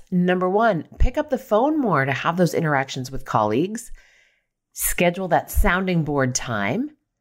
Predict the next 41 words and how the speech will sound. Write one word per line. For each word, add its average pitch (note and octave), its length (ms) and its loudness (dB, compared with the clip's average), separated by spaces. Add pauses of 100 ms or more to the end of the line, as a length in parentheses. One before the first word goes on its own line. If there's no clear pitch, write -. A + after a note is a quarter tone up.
(160)
so - 180 0
that D3+ 140 4
it's D3+ 160 -8 (200)
there D#3 500 0
on D3+ 120 -4
your C#3+ 120 -6
calendar, B2+ 500 0
especially F3 420 -2
for E3+ 120 -2
those D#3 220 0
of D3+ 100 -6
you E3 120 -2
who E3+ 120 -2
are F3+ 120 2
missing F#3+ 460 2
that B2 200 -8
sounding A2+ 380 -6
board A2 200 -6
time. D3+ 320 0
And G#3+ 120 2
tip - 180 -4
number G#3+ 240 -4
three, A#3+ 440 -6 (340)
for A3 100 0
greater A#3+ 320 2
innovation D#3 720 0 (120)
and F3+ 460 0
creativity, C#3 680 -4 (440)
turn D3+ 380 4
the A2 80 0
camera A3 560 0
off F#3+ 360 2
and A3+ 140 2
the G2+ 100 -2
whiteboard D#3+ 600 -2
or F2 140 -2
a - 60 -4
shared C#3+ 340 -2
blank C3 260 -4
document C3 520 -6
on. E2 400 -4